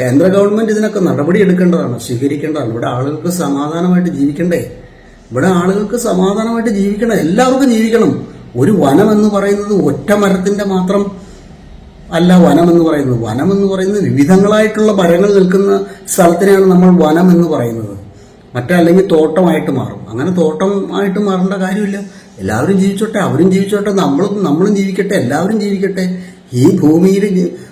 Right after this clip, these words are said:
വന്നിരിക്കുന്ന ഇതെല്ലാം അവരുടെ പ്രശ്നങ്ങളാണ്, അവരുടെ പ്രശ്നങ്ങളാണ് പുറത്തേക്ക് വരുന്നത്.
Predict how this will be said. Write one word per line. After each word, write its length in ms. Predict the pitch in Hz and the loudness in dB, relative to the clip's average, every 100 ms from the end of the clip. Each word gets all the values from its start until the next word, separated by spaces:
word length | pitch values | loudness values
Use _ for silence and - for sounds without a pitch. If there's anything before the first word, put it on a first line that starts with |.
| - | -8
വന്നിരിക്കുന്ന 560 | 135 175 180 180 180 190 | 0 4 6 6 4 2
ഇതെല്ലാം 720 | 185 151 151 143 190 - 214 | 2 4 4 4 4 2 2
അവരുടെ 420 | 175 175 180 185 | 2 2 2 0
പ്രശ്നങ്ങളാണ്, 680 | 170 139 - 160 170 143 110 98 | 0 -4 -4 -2 -2 -2 -6 -8
അവരുടെ 340 | 123 160 190 | -6 -4 -4
പ്രശ്നങ്ങളാണ് 680 | 185 175 - 175 185 175 180 | -4 -6 -4 -2 -2 -2 -2
പുറത്തേക്ക് 300 | 165 170 156 | -2 -2 0
വരുന്നത്. 340 | 147 123 110 | 0 -2 -4